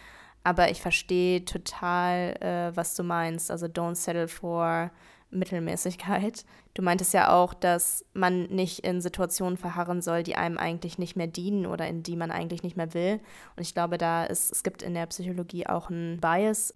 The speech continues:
Ich weiß gar nicht mehr, wie man den nennt, aber es ist auf jeden Fall so, dass wenn wir schon Zeit und Ressourcen in etwas investiert haben, dann fällt es uns extrem schwer, obwohl die Sache uns nicht mehr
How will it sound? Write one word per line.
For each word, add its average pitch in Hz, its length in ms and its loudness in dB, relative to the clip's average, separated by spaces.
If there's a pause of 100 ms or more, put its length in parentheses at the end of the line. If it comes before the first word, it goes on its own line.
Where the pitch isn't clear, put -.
Ich - 160 -8
weiß 196 160 6
gar 196 120 4
nicht 185 160 -4 (280)
mehr, 196 200 2
wie 190 60 2
man 180 160 2
den 175 180 -2
nennt, 208 380 4
aber 175 180 2
es - 120 0
ist 185 120 0
auf 175 140 -4
jeden 180 140 -2
Fall 170 180 -4
so, 196 420 2 (460)
dass 175 460 2
wenn 180 200 -2
wir 180 80 0
schon 175 240 -4
Zeit 196 640 2
und 180 160 -6
Ressourcen 190 440 0
in 185 100 -6
etwas 180 280 -2
investiert 185 720 0
haben, 220 520 2 (380)
dann 180 160 -2
fällt 190 240 4
es 180 100 2
uns 180 140 -4
extrem 202 840 2
schwer, 190 760 2
obwohl 202 380 8
die 196 400 0
Sache 185 300 4
uns 180 260 -2
nicht 190 200 0
mehr 180 580 4